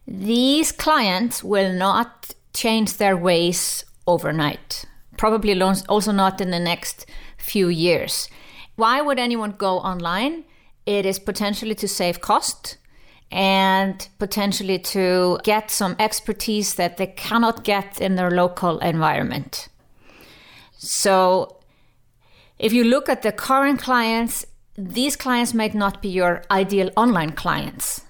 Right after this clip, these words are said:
These might be different ones. So let's say there is some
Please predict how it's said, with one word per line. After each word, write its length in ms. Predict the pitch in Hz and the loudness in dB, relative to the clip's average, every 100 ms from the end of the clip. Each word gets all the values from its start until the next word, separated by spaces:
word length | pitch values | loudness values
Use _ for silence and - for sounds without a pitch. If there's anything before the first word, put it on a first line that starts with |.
| - | -8
These 280 | 180 196 208 | -2 0 0
might 260 | 175 170 | 0 -2
be 80 | 175 | -6
different 420 | 151 202 - 156 | -2 -2 -2 -4
ones. 440 | 160 151 - - - - - - - - | -2 -4 -4 -6 -8 -16 -20 -20 -18 -6
So 220 | - 190 | 0 2
let's 340 | 190 233 285 | 4 2 0
say 580 | - 240 214 208 208 - - - | 0 2 4 2 0 -4 -16 -10
there 420 | 170 190 185 175 | 0 4 4 4
is 180 | 202 208 | 2 2
some 520 | - 196 175 170 170 | 0 2 2 2 -2